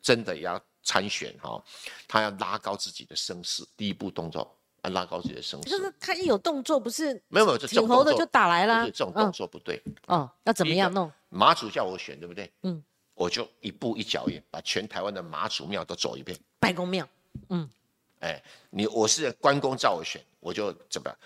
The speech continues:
Speaker 1: 这个谁玩过这个，这个选举的方式？
Speaker 2: 嗯。
Speaker 1: 蔡英文。
Speaker 2: 嗯。
Speaker 1: 在二零一九年他最低迷的时候，你记不记得？
Speaker 2: 嗯，嗯，嗯。
Speaker 1: 跑了很多很多的妈祖庙。
Speaker 2: 嗯。
Speaker 1: 然后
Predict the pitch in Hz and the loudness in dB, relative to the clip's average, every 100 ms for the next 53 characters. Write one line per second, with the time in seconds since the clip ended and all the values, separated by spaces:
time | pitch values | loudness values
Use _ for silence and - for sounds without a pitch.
0 | - - 214 156 - 98 95 104 107 107 | -8 2 4 4 0 0 -2 0 -2 -2
1 | 92 - - 104 82 - - 98 80 73 | -2 -4 -10 -8 -8 -8 -8 -8 -10 -8
2 | 76 - 90 - - - 165 147 - 92 | -6 -4 -4 -4 -12 -12 -12 -8 -4 -4
3 | 87 85 - - - - _ _ _ 170 | -4 -6 -4 -2 -2 -6 _ _ _ -10
4 | 160 143 135 - 160 117 113 123 107 - | -4 2 2 6 4 4 -4 -4 -2 -2
5 | 110 - 117 95 104 101 78 76 - 82 | -4 -4 -4 -6 -8 -8 -8 -8 -8 -8
6 | 78 92 98 101 170 185 180 165 156 156 | -10 -6 -2 0 2 4 4 2 -2 0
7 | 131 107 123 - 95 95 131 131 - 82 | 4 4 4 0 -6 -2 0 0 -2 -4
8 | 101 95 85 82 101 - - 92 - _ | -4 -4 -4 -6 -6 -8 -8 -10 -10 _
9 | 180 180 147 120 | -6 -6 -4 -4